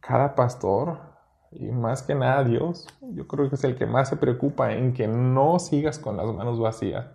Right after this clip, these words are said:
Él no quiere que llegues con las manos vacías al cielo.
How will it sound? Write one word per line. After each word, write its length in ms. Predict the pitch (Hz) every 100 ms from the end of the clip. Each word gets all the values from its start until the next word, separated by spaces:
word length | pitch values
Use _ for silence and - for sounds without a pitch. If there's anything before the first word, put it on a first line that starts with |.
| _ _ _
Él 120 | 117 120
no 100 | -
quiere 240 | 147 147
que 120 | 120
llegues 360 | 127 139 131 123
con 180 | - 101
las 220 | 110 113
manos 300 | 110 113 117
vacías 520 | 104 - 101 104 104
al 160 | 104 101
cielo. 280 | - -